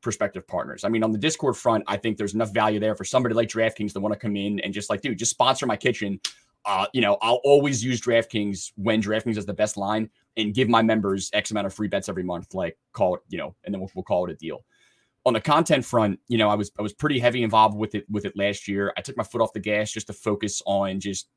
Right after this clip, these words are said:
sort of quality of the pick and at least just give myself a little more free time during the day. But I've been ramping the stream, stream up lately on Twitch for the la-, la-, last few days now, and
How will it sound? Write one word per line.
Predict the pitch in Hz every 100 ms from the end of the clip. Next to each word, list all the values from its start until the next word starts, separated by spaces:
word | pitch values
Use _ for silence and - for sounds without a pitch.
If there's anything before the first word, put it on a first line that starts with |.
| -
sort | 104
of | 95 _ _ _
quality | - 127 110 110
of | 104
the | 107
pick | - 104 101 -
and | - 92 92 90 - _ _
at | 104
least | 135 113
just | 107
give | 113
myself | 101 101
a | 98
little | 104
more | 92
free | - 110
time | 107 95
during | 95 90
the | 90
day. | 90 90
But | 90 95 90 _ _ _
I've | - 139
been | 139 120
ramping | 123 123
the | 110
stream, | 101 120 139 120
stream | - - 135
up | 117 101 _ _ -
lately | 110 104 104
on | 95
Twitch | - 120 -
for | -
the | 92
la-, | 92
la-, | 98 92
last | 98 104 -
few | 98
days | 90 107 98
now, | 87 87
and | 92 92 90